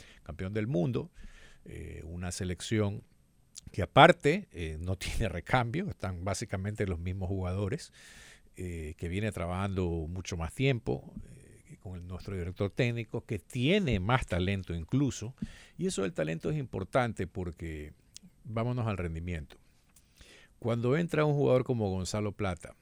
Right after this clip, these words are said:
que lo que tiene es básicamente su talento, nada más,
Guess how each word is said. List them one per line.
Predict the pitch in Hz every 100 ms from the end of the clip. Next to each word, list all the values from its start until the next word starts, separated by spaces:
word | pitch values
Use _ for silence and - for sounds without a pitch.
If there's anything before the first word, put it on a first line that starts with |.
| _ -
que | 98
lo | 92
que | 92 90
tiene | - 120 127 120 107 127
es | - - - - - _ -
básicamente | 101 107 110 110 110 110 117
su | -
talento, | 95 87 90 76 - - - - - - -
nada | 117 190
más, | 180 - -